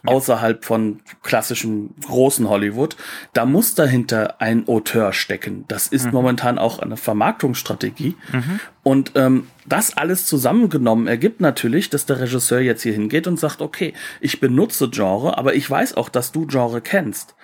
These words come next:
Speaker 1: Mhm.
Speaker 2: Und das kann sowohl auf der melodramatischen Grundebene sein oder auf, auf der Grundebene des Gothic, ähm, ne? Also das, das, das schlechte Patriarchat muss vom Guten sozusagen überkommen werden. Das Problem ist nur,
Speaker 1: Da
Speaker 2: das
Speaker 1: wollte ich
Speaker 2: Gute
Speaker 1: hin.
Speaker 2: ist das Schlechte.
Speaker 1: <laughs> Ja.
Speaker 2: Genau.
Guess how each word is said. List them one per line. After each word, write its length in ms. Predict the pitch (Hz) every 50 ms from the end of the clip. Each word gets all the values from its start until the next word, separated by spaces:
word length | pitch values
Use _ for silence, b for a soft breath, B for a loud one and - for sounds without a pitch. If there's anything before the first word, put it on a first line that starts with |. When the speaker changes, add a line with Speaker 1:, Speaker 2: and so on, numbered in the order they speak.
| B B B
Speaker 1:
Mhm. 160 | B 131 127 113
Speaker 2:
Und 180 | 143 143 139 143
das 140 | 143 -
kann 240 | - - 170 175 170
sowohl 380 | 147 143 131 135 143 190 220 -
auf 120 | 170 -
der 140 | - 151 127
melodramatischen 840 | 127 131 131 135 127 - 123 120 120 120 120 120 120 - - 120 110
Grundebene 760 | - 113 113 131 135 127 - - 131 123 123 127 131 139 147 151
sein 300 | 156 175 185 214 240 220
oder 220 | 175 147 135 123
auf, 220 | 98 131 120 - 107
auf 120 | 123 -
der 200 | - 123 117 110
Grundebene 640 | - 127 139 139 - - 123 123 120 123 120 117 110
des 260 | - 120 110 - -
Gothic, 460 | - 107 107 - - 180 226 - B B B B B B B B B _
ähm, 440 | 135 127 123 123 123 123 123 123 - -
ne? 340 | 123 120 139 190 214 - -
Also 400 | - 131 120 135 127 123 123 123
das, 340 | 120 - 123 120 113 - -
das, 180 | - 120 113 -
das 200 | 123 113 - -
schlechte 320 | - 127 131 127 - -
Patriarchat 840 | 123 - 131 127 123 - - 127 120 113 113 - 120 117 120 - -
muss 120 | 127 123 -
vom 200 | - 123 117 113
Guten 380 | - 160 160 - 160 135 120 123
sozusagen 360 | - 127 117 - 117 117 117
überkommen 460 | 117 117 113 110 - 117 110 113 113
werden. 160 | 117 135 143
Das 80 | 143 -
Problem 320 | - 139 120 139 143 139
ist 140 | 135 127 -
nur, 80 | 131 127
Speaker 1:
Da 80 | 131
Speaker 2:
das 80 | 127 127
Speaker 1:
wollte 160 | 131 135 143
ich 40 | -
Speaker 2:
Gute 60 | 135
Speaker 1:
hin. 60 | 117 120
Speaker 2:
ist 140 | - -
das 140 | 120 117 180
Schlechte. 480 | - 143 185 196 143 120 123 139 139 123 -
Speaker 1:
<laughs> 300 | 190 196 165 - - -
Ja. 100 | 120 113
Speaker 2:
Genau. 420 | 120 117 113 113 113 135 190